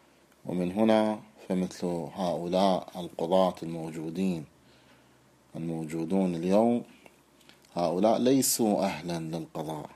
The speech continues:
حيث أنهم لا يعرفون الأحكام الشرعية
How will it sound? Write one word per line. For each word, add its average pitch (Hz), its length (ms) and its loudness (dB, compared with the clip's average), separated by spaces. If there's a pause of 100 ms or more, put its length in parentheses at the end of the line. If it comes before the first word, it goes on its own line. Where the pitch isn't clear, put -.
(140)
حيث 82 240 -10
أنهم 101 680 0 (760)
لا 98 200 6
يعرفون 90 560 0
الأحكام 80 720 -4 (320)
الشرعية 98 920 0